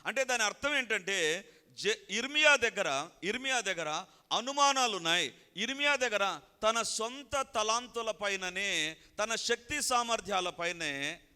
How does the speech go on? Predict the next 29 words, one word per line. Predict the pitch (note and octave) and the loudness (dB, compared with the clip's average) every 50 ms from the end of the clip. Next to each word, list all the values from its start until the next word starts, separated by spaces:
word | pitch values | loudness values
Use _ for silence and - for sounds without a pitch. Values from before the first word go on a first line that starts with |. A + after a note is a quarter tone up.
| _ - | _ -12
నమ్మకం | B2 C#3+ D3+ E3+ F3 - F3+ E3 D3+ | -10 -8 -8 -8 -8 -6 -6 -6 -4
లేదు. | C#3 B2+ G#2 F#2 - _ _ _ _ - _ _ _ - | -6 -6 -8 -12 -20 _ _ _ _ -20 _ _ _ -6
నమ్మకం | D3+ G3 A3+ C4 B3 B3+ B3 G#3+ | -4 -2 -2 -2 -2 -2 -2 0
లేదు. | F#3+ E3 C#3+ G#2 - - - - - | -2 -2 -4 -6 -10 -16 -8 -2 -2
అప్పుడు | F3+ F#3+ - - D#4 D#4 D4 | -2 -2 -2 -4 -6 -4 0
దేవుడు | C4+ C#4 C4+ B3+ B3 | 2 2 2 2 0
అంటున్నాడు, | A#3 G#3 F3 F3+ F3 D3+ B2 - - - - | -2 -4 -4 -4 -4 -6 -6 -10 -18 -14 -8
"నీకు | D#3 A3+ C4 A#3+ | -6 -4 -4 -2
నమ్మకం | C4 A#3 A#3 B3+ C#4+ B3+ A3 D4 C#4+ | -2 -2 -2 -2 -2 0 2 2 4
లేకపోవచ్చు, | C#4+ C#4 B3+ B3 B3 A#3 A3+ A#3 - G3 F3 C3+ - - - - E3 | 4 4 2 0 -2 -4 -2 -2 -4 -6 -6 -8 -10 -14 -18 -10 -6
నీకు | G#3+ B3 A#3 A3+ | -6 -4 -4 -4
తలాంతులు | - G#3 G#3+ A#3+ C4 C#4+ C#4+ A#3+ C#4 C4+ | -2 0 2 2 2 0 0 -2 0 0
లేకపోవచ్చు, | C4+ C4 B3 B3+ A3+ A3+ - - - F#3 E3 B2+ - - - - | 0 2 0 0 -2 -4 -4 -4 -6 -6 -6 -6 -8 -12 -12 -6
నీ | E3+ A3 | -2 0
ఎదుట | A#3+ B3 C#4 C#4 D4 C#4+ C#4 C4 A#3+ G3 B2+ A#2+ | 0 0 0 0 2 2 2 2 0 -2 -4 -2
రాజు | B2+ D#3+ F#3+ A#3 C4+ C#4 A3+ B3 | 0 2 4 4 2 2 -2 -4
ఉండవచ్చు, | C#4 C4 B3+ B3 B3 A#3 A3 G#3 - - F#3 D3+ A2 - - - | -6 -4 -4 -2 -2 -2 -2 -4 -4 -6 -8 -8 -8 -10 -12 -6
నీ | - G3 | -4 -2
ఎదుట | A#3+ C4+ C#4 B3+ | -2 -2 -2 -4
పరిపాలించే | C4+ - A3 A3 A#3 B3 A3 C#4 C4+ C4+ C4 C4 A3+ B3+ C4 | -4 -2 0 0 0 2 4 4 4 4 2 0 -2 -2 -2
పరిపాలకులు | - G#3 G#3+ A3 B3+ A3+ C4 C4 B3+ B3 A3+ A3+ A3 | 0 0 -2 -2 0 0 2 2 2 0 -2 -4 -6
ఉండవచ్చు, | G#3 G3 F#3+ F3+ E3+ D#3+ - D3 B2+ F#2+ - _ - | -2 0 0 0 0 -2 -4 -6 -10 -12 -14 _ -2
but | - C#3+ D3 A#2+ B2+ | -2 -2 -2 -2 -4
నేను | D3 D#3+ F3 F3 | -4 -2 -2 -2
నిన్ను | F3 E3+ E3 D#3+ | -2 -2 0 0
ఏర్పరచుకున్నాను." | D3+ D3 D3 C3+ C#3+ C#3 C3 - - - C3 B2+ B2+ B2 A#2 G2+ - _ _ _ - | 0 0 0 -2 -6 -10 -10 -12 -12 -12 -12 -10 -10 -10 -12 -12 -16 _ _ _ 0
దేవుని | F#3 A#3+ C4 B3+ A#3+ | 0 2 2 0 -2
బిడ్డలారా, | A#3 A3 G#3+ G#3 G3 F3 D#3+ D#3+ F3 F#3+ - - - _ - | -4 -2 0 2 2 2 2 0 -2 -4 -8 -14 -18 _ -6
ఈరోజు | G3 A#3 B3+ B3+ C4 C#4 D4 C4+ G3 A#3+ A#3+ G#3+ G3+ F3 | -4 0 4 6 6 6 6 4 0 -2 -2 -2 -2 -4